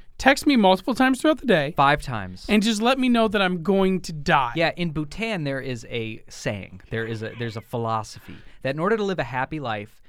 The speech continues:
Speaker 2: you have to think about death five times a day. You just have to remember the fact this is, it, you have to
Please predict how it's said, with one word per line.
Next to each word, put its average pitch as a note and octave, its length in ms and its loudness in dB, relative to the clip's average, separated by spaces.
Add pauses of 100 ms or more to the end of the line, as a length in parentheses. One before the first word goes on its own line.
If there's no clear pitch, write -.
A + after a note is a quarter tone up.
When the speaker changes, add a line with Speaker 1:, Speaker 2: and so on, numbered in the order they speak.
(140)
Speaker 2:
you B2+ 120 -6
have A#2+ 240 -4
to A2+ 280 -6 (260)
think C3 240 -8
about C3 280 -6
death G2 420 -10 (100)
five G2+ 240 -8
times F#2+ 300 -14
a G2+ 40 -14
day. - 300 -20
You G#2+ 100 -14
just G2+ 120 -14
have G#2+ 140 -10
to G#2+ 100 -16
remember G#2 480 -14
the G#2+ 80 -14
fact G2+ 280 -14
this G#2+ 180 -14
is, G2 120 -18 (360)
it, B2 120 -12 (720)
you A#2 100 -8
have A2 100 -8
to A#2 160 -10